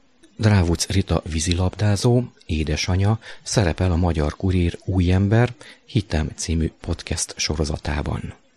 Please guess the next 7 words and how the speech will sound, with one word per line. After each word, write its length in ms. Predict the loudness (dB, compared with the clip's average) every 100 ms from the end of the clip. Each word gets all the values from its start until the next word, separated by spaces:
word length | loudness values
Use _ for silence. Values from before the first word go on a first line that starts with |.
| _
Júniusban 640 | 4 6 6 4 2 2 2
is 160 | 2
volt 340 | 2 2 2 2
első 460 | 2 2 2 0
szombati 600 | 2 2 2 2 2 0 -2
térdeplő 680 | -2 -2 0 -2 0 0 2
rózsafüzér 720 | 0 2 0 -2 -2 0 0